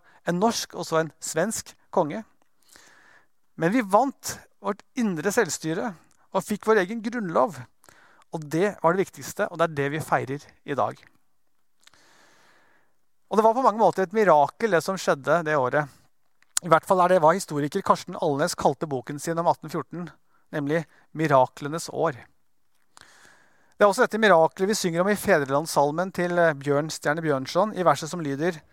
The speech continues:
«Har den Herre stille lempet, så vi vant, vi vant vår rett.» Og i årene etter atten fjorten så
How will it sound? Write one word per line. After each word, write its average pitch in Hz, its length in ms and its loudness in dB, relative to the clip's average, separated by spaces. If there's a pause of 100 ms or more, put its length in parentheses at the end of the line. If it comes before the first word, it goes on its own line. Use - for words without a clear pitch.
(340)
«Har 151 160 6
den 190 160 -6
Herre 175 400 0
stille 165 400 -2
lempet, - 640 -4 (320)
så 165 180 -2
vi 185 60 4
vant, 151 500 -2 (140)
vi 156 100 -6
vant 139 480 -6
vår 131 300 -2
rett.» - 260 -20 (1300)
Og 185 80 2
i 208 60 8
årene 196 260 6
etter 220 240 2
atten 208 180 -2
fjorten 220 540 -4
så - 160 -2